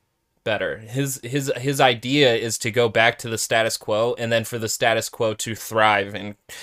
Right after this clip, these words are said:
supposedly continue uplifting people out of poverty, even though the, the, the, the, the trend has been on the decline for decades now, since the Reagan era. Um, and, you know, Reagan was really the first, you know,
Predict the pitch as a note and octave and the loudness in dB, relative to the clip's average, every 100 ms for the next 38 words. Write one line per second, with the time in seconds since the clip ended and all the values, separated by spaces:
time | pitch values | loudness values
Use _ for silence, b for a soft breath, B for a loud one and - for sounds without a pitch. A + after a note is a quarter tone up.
0 | B - C#3+ - C3 B2+ A#2 A2 G#2+ - | B 0 0 2 2 2 0 -2 -2 -2
1 | A2 - A#2 A2 G#2+ - A#2+ G2+ A2 A#2 | -4 -2 -2 0 0 2 0 0 -2 -2
2 | A#2 G#2+ A2 A2+ G#2 G#2 G2+ - - G#2+ | -4 -6 -6 -6 -2 0 -2 -6 0 2
3 | G#2 G2+ F#2+ F#2+ B B - B2+ B2+ A#2+ | 4 2 -4 -8 B B -6 0 0 4
4 | A#2+ A#2 A2 A2+ A2 G#2+ G2+ A2+ G#2+ G2 | 6 6 6 2 2 0 -2 -4 -2 -4
5 | - - A2 G2+ - G#2 A2 G#2 G2 F2+ | -6 -6 -4 -4 -8 -8 -4 -2 -2 -4
6 | G#2+ G#2+ - C3 A#2+ A2+ A2+ G#2 A#2+ A2+ | -6 -4 2 6 6 4 0 0 0 2
7 | G#2 G#2 G2 A2+ A2 - G#2+ G2 F#2+ G2 | 0 -2 -2 -4 -4 -2 -2 -2 -4 -10
8 | B B B - A#2 G#2+ G2+ G2+ B2+ A2 | B B B -8 0 2 2 2 4 4
9 | A2 G#2 G2 G#2 G2 G2 b b - - | 2 -2 -4 -4 -4 -6 b b -12 -8
10 | A2 - G#2+ A2 G2+ A2 G#2+ G#2 G2+ F#2+ | -6 -6 -6 -4 0 0 0 0 -2 -2
11 | F2+ - b b _ _ - A2 G#2+ G2+ | -6 -10 b b _ _ -6 -4 -2 -4
12 | G2 _ _ _ _ _ _ - - A2+ | -10 _ _ _ _ _ _ -20 -8 -4
13 | G#2+ G#2+ - B2+ A#2 A2+ C3+ B2 A2 G#2+ | -4 -6 -4 0 0 4 4 4 0 -2
14 | G#2+ A#2+ A#2+ A2 A2 - A#2 A2 G#2 - | 0 2 2 2 0 -2 -2 -2 -4 -8
15 | - A2+ A2 F#2+ F#2 | -10 -8 -4 -4 -6